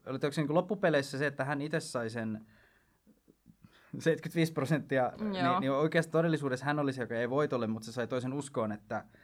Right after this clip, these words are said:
Speaker 1: se oli tosi hyvä diili.
Speaker 2: Joo.
Speaker 1: Joo, joo. Ö, no joo, neuvotteluhan ei ole siis manipulointia,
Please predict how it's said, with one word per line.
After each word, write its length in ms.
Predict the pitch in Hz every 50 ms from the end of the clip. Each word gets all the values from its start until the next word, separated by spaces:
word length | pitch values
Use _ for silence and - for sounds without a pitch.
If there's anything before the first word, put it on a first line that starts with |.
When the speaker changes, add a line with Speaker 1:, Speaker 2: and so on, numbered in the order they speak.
| _
Speaker 1:
se 120 | - - 123
oli 80 | 117
tosi 220 | - 123 113 117 113
hyvä 180 | 107 90 90 82
diili. 340 | 95 92 76 67 82 - -
Speaker 2:
Joo. 340 | 208 214 202 170 165 170 101 -
Speaker 1:
Joo, 200 | - 117 95 110 - - - -
joo. 180 | 73 69 - - _ _ _ _ _ _ _ _ _ _ _ _ _ _ _ _ _ _ _ -
Ö, 500 | - 147 147 147 147 139 - - 110 143
no 100 | 170 190
joo, 180 | 214 196 165 156
neuvotteluhan 580 | 160 185 220 262 269 269 233 220 185 185 180 170
ei 100 | 160 156
ole 60 | 151
siis 220 | 156 151 131 131
manipulointia, 800 | 147 143 143 139 139 139 117 113 113 107 110 110 123 131 151